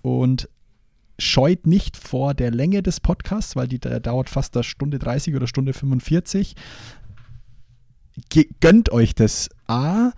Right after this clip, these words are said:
wenn euch interessiert, wie wird man eigentlich Content Creatorin und was ist dort eigentlich mein Job und da im Speziellen mit TikTok,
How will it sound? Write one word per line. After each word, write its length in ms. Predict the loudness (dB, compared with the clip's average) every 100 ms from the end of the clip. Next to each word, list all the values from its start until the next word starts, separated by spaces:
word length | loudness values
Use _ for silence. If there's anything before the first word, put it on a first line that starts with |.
| -10 -20 -20 -4
wenn 260 | 2 4
euch 220 | 4 2
interessiert, 840 | 4 2 2 -2 -2 -2 0 0 -2 -16 _ _
wie 380 | -10 -4 -2 2
wird 200 | 2 2
man 140 | 0
eigentlich 400 | 0 -4 -2 -2
Content 400 | 2 2 2 0
Creatorin 640 | 0 -2 0 0 0 0 -4
und 320 | -2 -2 -2 -4
was 180 | -2
ist 220 | 0 -4 -4
dort 300 | -2 -2 -2
eigentlich 460 | -6 -2 -2 -2
mein 180 | 0 -2
Job 460 | -2 2 2 2 0
und 200 | 0 0
da 140 | 0
im 120 | 0 0
Speziellen 580 | -2 -6 -2 0 0
mit 160 | 0 -2
TikTok, 540 | -2 -2 2 0 0